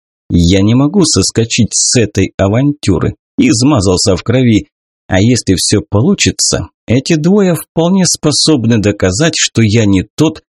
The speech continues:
за кого мне придётся себя выдавать.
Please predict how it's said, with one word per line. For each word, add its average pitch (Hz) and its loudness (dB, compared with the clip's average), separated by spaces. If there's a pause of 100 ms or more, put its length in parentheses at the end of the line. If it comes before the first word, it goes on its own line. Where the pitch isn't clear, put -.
(160)
за 120 0
кого 113 0
мне 104 2
придётся 101 -2
себя 95 0
выдавать. 98 0